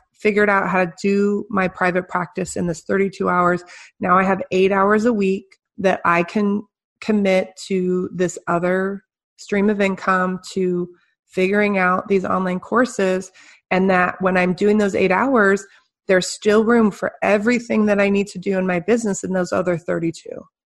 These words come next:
And my business income isn't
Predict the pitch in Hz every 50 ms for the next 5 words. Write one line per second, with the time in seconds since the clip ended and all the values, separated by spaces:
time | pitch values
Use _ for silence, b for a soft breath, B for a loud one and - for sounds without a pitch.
0 | _ - 190 180 175 175 175 175 175 175 180 - 196 180 175 175 170 175 180 175
1 | - - 185 185 180 185 180 160 180 175 170 165 - 185 175 170 170 - - 180
2 | 175 170 180 175 170 165 -